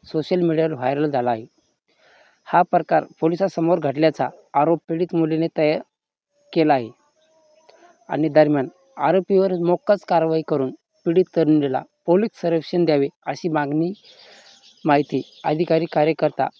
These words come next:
दिलीप कांबळे यांना निवेदनाद्वारे केली आहे. तर बावीस वर्षीय तरुणीने दिलेल्या तक्रारीत वेल्हे पोलीस ठाण्यातील सहाय्यक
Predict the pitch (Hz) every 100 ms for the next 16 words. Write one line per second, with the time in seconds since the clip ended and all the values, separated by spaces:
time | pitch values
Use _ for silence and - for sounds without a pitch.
0 | - 175 190 - 165 156 160 160 156 151
1 | 135 _ _ _ 170 156 165 165 156 147
2 | 147 - 151 139 117 117 _ _ _ _
3 | _ _ 165 147 139 147 180 - 151 -
4 | 143 147 131 135 127 170 - - 156 165
5 | 180 175 156 - 156 143 - 120 _ _
6 | _ - _ _ 156 180 202 - 175 180
7 | 143 143 151 175 175 - 151 156 131 _